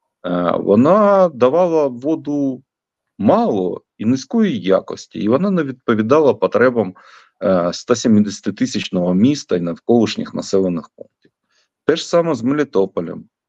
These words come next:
В Мелітополі нема джерел води фактично на сьогоднішній день, які б, е, дозволяли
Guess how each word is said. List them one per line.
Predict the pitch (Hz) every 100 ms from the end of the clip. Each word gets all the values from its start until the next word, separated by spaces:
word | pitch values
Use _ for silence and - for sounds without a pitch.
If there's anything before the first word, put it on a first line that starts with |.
| -
В |
Мелітополі | 95 110 107 139 131 120 110 104 98 98 -
нема | 101 92 120 131 117
джерел | 92 87 87 90 85
води | 95 104 165 185 175 147 _ _ _ _ _ _ _ _ _ -
фактично | 110 107 110 87 - 90
на | 98
сьогоднішній | - 90 87 80 - - 76
день, | 80 - - - - -
які | 101 95 123
б, | 104
е, | 110 98 95 90 90 85 82
дозволяли | 80 95 101 113 131 147 113 98